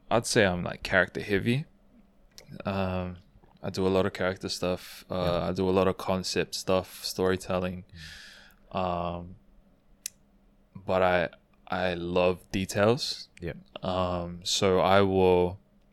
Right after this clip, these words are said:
Speaker 1: do things that I know only people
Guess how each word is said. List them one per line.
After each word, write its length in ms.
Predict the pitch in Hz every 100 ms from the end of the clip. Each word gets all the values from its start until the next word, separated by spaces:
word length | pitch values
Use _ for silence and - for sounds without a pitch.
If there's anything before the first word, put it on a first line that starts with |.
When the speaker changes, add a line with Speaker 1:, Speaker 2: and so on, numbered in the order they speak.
| - - - _ 95
Speaker 1:
do 240 | 90 98 104
things 840 | - 92 90 87 85 - - - _ _ _ _ _ - 101
that 260 | 95 90 -
I 120 | 92
know 360 | 92 92 85 -
only 280 | 98 92 87
people 680 | - 92 87 87 85 -